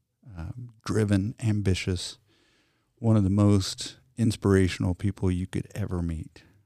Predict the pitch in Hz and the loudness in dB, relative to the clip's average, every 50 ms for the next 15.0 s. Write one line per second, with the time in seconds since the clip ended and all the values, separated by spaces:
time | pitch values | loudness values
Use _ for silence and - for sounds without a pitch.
0 | _ _ _ - 101 90 82 85 - - - - _ 127 123 117 120 101 92 87 | _ _ _ -10 -8 -8 -8 -8 -10 -12 -16 -8 _ -4 -2 0 0 0 2 0
1 | 92 - 95 92 - - - - - _ _ _ _ _ _ - - - - 104 | 0 -2 -4 -6 -8 -12 -20 -20 -20 _ _ _ _ _ _ -14 -12 -12 -10 -12
2 | - - - _ _ _ _ _ _ - - 104 101 98 90 113 143 147 - - | -14 -14 -16 _ _ _ _ _ _ -10 -6 -2 -2 0 2 2 0 0 -2 -6
3 | - 92 90 - - - - 85 - - - 85 82 85 87 - - - - - | -6 -6 -6 -8 -8 -8 -8 -8 -6 -6 -6 -6 -6 -6 -8 -12 -16 -18 -20 -20
4 | - - - - - - - - _ _ _ - 92 82 85 - - - - 110 | -20 -20 -20 -20 -20 -20 -20 -20 _ _ _ -6 -4 -4 -4 -6 -6 -8 -10 -12
5 | - _ _ _ _ _ _ _ _ _ _ - - - - 131 - - - 101 | -14 _ _ _ _ _ _ _ _ _ _ -10 -10 -2 0 0 0 0 -2 -4
6 | 98 98 95 95 95 92 95 95 95 95 92 92 90 87 87 87 82 82 - - | -2 0 0 0 0 0 0 0 -2 -2 -2 -2 -2 -2 -4 -4 -6 -8 -6 -4
7 | 92 95 101 104 95 92 117 127 123 107 - - _ _ _ - - - _ _ | -2 -2 0 0 0 -2 -2 -4 -6 -8 -10 -14 _ _ _ -20 -20 -20 _ _
8 | _ 320 - - 117 - - - - - 65 62 - - - - - - 92 87 | _ -20 -12 -10 -8 -8 -8 -10 -12 -10 -6 -6 -6 -6 -8 -4 0 0 2 2
9 | 90 90 90 95 95 95 101 92 - - - 110 110 98 76 67 - - 123 117 | 2 0 0 0 0 0 -2 -2 -4 -4 -2 -2 0 -2 -2 -4 -6 -6 -6 -6
10 | 101 92 92 92 113 - 110 104 95 92 98 - - - - - - - 107 101 | -6 -6 -6 -6 -6 -4 -4 -4 -4 -4 -6 -8 -10 -14 -12 -8 -6 -4 -4 -4
11 | - 113 107 101 90 80 78 73 - _ _ - - 82 - - 92 - - - | -4 -2 -2 -2 -2 -2 -4 -8 -12 _ _ -20 -20 -18 -8 -6 -6 -6 -6 -8
12 | - 90 95 - - - - 92 90 95 - - - - - - - - - - | -8 -8 -8 -10 -10 -10 -8 -6 -6 -6 -6 -8 -10 -10 -10 -14 -12 -12 -12 -12
13 | - - - - _ _ _ _ _ _ _ _ _ _ _ _ - 95 110 - | -12 -14 -16 -20 _ _ _ _ _ _ _ _ _ _ _ _ -14 -14 -8 -4
14 | - 113 - - 135 143 107 98 101 110 - - 123 104 95 104 98 98 - | -4 -2 2 2 2 2 2 2 0 0 0 -2 -2 0 0 0 -2 -2 -6